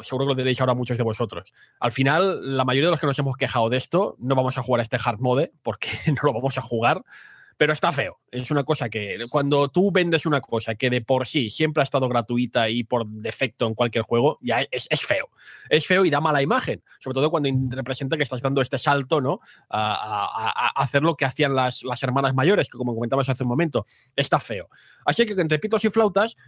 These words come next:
pues algo que debería ser normal, que debería ser común, que deberíamos entender como algo, pues eso, un mal necesario, llámale como quieras, pues ya empezamos recibiéndolo a-, de mal gusto, de mal agüero. Y, y no me ha gustado.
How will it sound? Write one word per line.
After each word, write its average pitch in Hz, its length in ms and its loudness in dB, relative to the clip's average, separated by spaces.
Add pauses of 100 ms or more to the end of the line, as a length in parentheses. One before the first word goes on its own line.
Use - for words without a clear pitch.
(160)
pues 135 180 0
algo 185 200 4
que 131 160 2
debería 131 240 0
ser 165 180 0
normal, 156 540 2
que 147 80 0
debería 127 180 0
ser 131 220 -2
común, 151 420 2
que 135 120 -2
deberíamos 139 320 0
entender 139 380 0
como 117 240 -2
algo, 123 220 0
pues 110 180 -8
eso, 147 160 -4
un 107 100 -2
mal 123 120 2
necesario, 131 400 0
llámale 123 240 2
como 175 180 2
quieras, 190 300 0 (400)
pues 139 160 2
ya 156 140 6
empezamos 175 520 0
recibiéndolo 151 640 2
a-, 131 60 2 (100)
de 147 140 -6
mal 156 160 2
gusto, 123 380 -2
de 135 80 0
mal 151 100 4
agüero. 98 320 -2 (560)
Y, 156 460 0
y 160 40 -2
no 185 100 4
me 202 60 6
ha 190 40 2
gustado. 165 400 -2